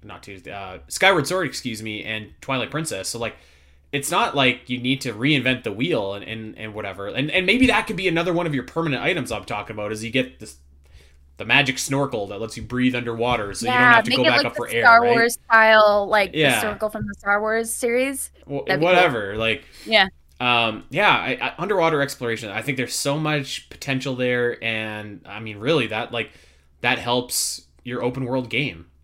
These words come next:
Speaker 1: I feel
Speaker 2: Mm-hmm.
Speaker 1: like. So, okay.
Speaker 2: And, yeah,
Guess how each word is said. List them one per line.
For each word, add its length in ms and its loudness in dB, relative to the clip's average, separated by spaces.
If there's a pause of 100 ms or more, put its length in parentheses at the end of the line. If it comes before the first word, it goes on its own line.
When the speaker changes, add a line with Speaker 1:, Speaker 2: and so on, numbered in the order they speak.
(180)
Speaker 1:
I 120 -16
feel 180 -6
Speaker 2:
Mm-hmm. 120 -4
Speaker 1:
like. 220 -14 (180)
So, 380 -14 (440)
okay. 320 0
Speaker 2:
And, 200 -4 (360)
yeah, 280 0